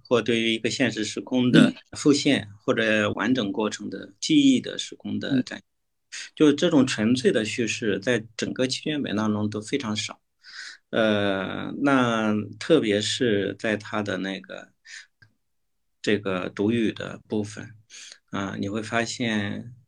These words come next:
Speaker 1: 啊，就是超验的、惊艳的、啊，鲜艳的，啊，这样的一些，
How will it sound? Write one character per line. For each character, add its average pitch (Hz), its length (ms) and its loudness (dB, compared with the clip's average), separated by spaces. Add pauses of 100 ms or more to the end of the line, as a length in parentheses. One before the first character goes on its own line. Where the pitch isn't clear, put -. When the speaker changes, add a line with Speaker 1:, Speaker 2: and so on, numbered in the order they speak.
Speaker 1:
啊， 98 340 -6
就 107 200 -4
是 107 520 -6 (540)
超 139 260 0
验 131 300 4
的、 104 240 -6 (180)
惊 135 200 6
艳 127 280 4
的、 107 200 -8 (320)
啊， 95 260 -6
鲜 127 300 0
艳 113 300 2
的， - 180 -10 (460)
啊， 95 220 -6
这 113 120 -2
样 110 120 0
的 107 160 0
一 101 160 0
些， 101 540 -4